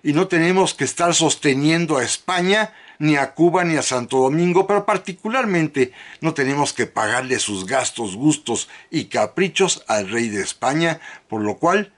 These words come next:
como somos una nación rica, nos merecemos la independencia. Esa es una razón de la independencia, pero tiene otra razón contradictoria.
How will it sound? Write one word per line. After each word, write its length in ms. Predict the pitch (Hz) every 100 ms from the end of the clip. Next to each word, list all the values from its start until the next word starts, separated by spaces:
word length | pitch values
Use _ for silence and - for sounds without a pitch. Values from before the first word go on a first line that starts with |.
| _
como 180 | - 101
somos 360 | - 127 127 123
una 160 | 127
nación 420 | 107 92 - 123 117
rica, 420 | 147 147 151 - - _
nos 240 | 113 110 104
merecemos 640 | 101 95 - 120 127 120
la 100 | 104
independencia. 960 | 95 92 87 92 82 82 78 - 71 - _ _ _ _ - - _ -
Esa 220 | 120 202
es 120 | -
una 200 | 151 185
razón 340 | 147 98 147 220
de 80 |
la 60 | 165
independencia, 720 | 104 92 110 143 190 135 104 - - -
pero 220 | 143 147
tiene 240 | 147 262 285
otra 220 | 277 220
razón 360 | 165 - 170
contradictoria. 1000 | 185 180 151 127 120 - 180 190 143 87